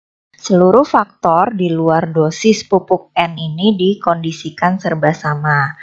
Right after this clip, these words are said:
Nah, berarti di sini faktornya dosis pupuk N,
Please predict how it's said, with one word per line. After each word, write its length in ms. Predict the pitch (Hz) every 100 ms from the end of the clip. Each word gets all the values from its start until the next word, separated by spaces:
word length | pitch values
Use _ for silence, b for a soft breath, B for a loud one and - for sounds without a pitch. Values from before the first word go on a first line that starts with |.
| B B B
Nah, 120 | 160 156
berarti 400 | 156 143 - 247
di 80 | 220
sini 400 | - 175 190 254
faktornya 720 | - 170 _ 156 160 175 233
dosis 400 | 185 165 170 165
pupuk 320 | 165 220 311 -
N, 400 | 165 175 214 269